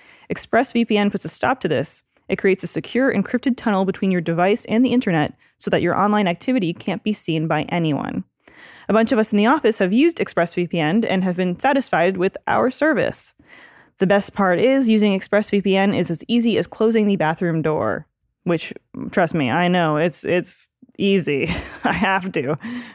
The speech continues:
uh, <laughs> with the, my husband of mine trying to barge in. Anyway, you just fire up the app, click one button, and you're protected. ExpressVPN is the world's number one rated V P N by P-,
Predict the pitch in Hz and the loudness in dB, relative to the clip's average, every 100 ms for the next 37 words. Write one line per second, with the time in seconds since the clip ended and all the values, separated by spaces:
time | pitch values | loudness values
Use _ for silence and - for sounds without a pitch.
0 | _ 196 185 175 196 - 180 - 175 165 | _ 2 4 4 0 -2 -4 -4 -4 2
1 | 214 190 190 220 233 240 214 247 233 247 | 2 2 0 2 4 2 2 2 2 2
2 | 269 285 294 302 302 294 294 277 277 277 | 2 2 0 0 0 -2 0 2 2 0
3 | 311 349 - - - - - - - 285 | -2 -6 -14 -12 -12 -12 -14 -18 -2 2
4 | 285 170 - 160 _ - - 208 196 196 | 2 2 -2 -8 _ -20 -2 2 4 2
5 | - 208 254 262 262 214 170 180 - - | 2 2 4 2 2 2 2 0 -4 -6
6 | 285 262 262 254 214 226 226 - 190 185 | -2 2 4 6 6 4 0 0 0 2
7 | 180 - 175 147 156 - - - _ _ | 0 -2 -2 -2 -2 -6 -6 -12 _ _
8 | _ _ _ _ - 190 - 220 202 202 | _ _ _ _ -2 -2 2 0 2 0
9 | 202 190 208 175 170 165 160 185 208 233 | 2 2 2 2 2 2 0 0 4 4
10 | 220 214 202 180 185 165 170 170 160 160 | 4 4 2 2 2 0 -2 -2 -2 0
11 | 160 160 - | -2 -2 -6